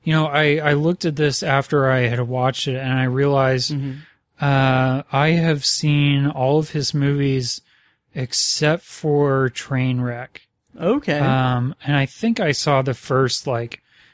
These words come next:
Speaker 1: five or ten minutes of Trainwreck and, uh, didn't for whatever reason.
Speaker 2: Okay.
Speaker 1: Um, but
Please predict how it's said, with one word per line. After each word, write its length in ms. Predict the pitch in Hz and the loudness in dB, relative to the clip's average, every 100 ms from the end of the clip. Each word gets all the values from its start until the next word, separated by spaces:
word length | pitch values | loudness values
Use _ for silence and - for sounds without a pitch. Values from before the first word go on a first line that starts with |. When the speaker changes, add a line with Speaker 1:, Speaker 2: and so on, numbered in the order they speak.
| _ | _
Speaker 1:
five 460 | _ - 127 127 127 | _ -4 0 0 2
or 100 | 135 | 0
ten 320 | - 135 131 | 0 0 2
minutes 320 | 131 131 131 | 2 0 0
of 120 | 135 - | -6 -6
Trainwreck 580 | 143 135 131 131 127 | 0 2 2 2 0
and, 360 | 123 117 117 117 - - | -2 -4 -6 -8 -12 -8
uh, 440 | 147 123 120 117 117 127 _ 139 | -2 0 0 0 -2 -4 _ -8
didn't 420 | 123 120 147 151 _ | -4 0 0 -2 _
for 200 | - 151 147 | -4 0 4
whatever 380 | 151 151 147 | 4 4 2
reason. 420 | 151 156 160 156 156 151 | 0 0 0 0 -2 -2
Speaker 2:
Okay. 440 | 233 285 143 143 269 | -2 0 0 0 -2
Speaker 1:
Um, 640 | 143 135 131 131 127 127 - _ _ _ - | 0 2 2 2 -2 -4 -10 _ _ _ -20
but 440 | 131 147 139 135 | -4 0 0 -2